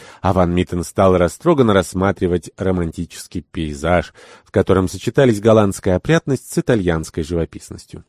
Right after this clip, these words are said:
В Ардешине все было так же, как в Вице и Аршаве. В три часа вечера поменяли лошадей и в четыре выехали, но в силу категорического требования Бруно,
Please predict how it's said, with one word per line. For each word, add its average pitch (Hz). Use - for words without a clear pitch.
В 95
Ардешине 160
все -
было 151
так 113
же, 131
как -
в 95
Вице 85
и 117
Аршаве. 127
В -
три 190
часа 143
вечера 98
поменяли 92
лошадей 165
и -
в 131
четыре 147
выехали, 95
но 90
в -
силу 98
категорического 90
требования 85
Бруно, 131